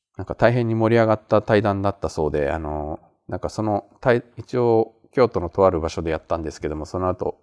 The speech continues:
なんか盛り-、あまりに盛り上がったんで、二人でそのままご飯食べに行ってしまったという。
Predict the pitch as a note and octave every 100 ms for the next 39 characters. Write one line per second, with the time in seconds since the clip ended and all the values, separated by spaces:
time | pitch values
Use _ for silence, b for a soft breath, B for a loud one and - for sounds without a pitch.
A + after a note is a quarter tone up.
0 | - F2+ - E2+ F2+ - G#2+ A#2 G#2+ E2+
1 | F2 F2+ F2+ - D2+ D2+ - F#2 E2+ -
2 | E2 D#2+ D#2+ D#2+ F2+ E2 - D2+ D2+ -
3 | E2 - B3+ - - - -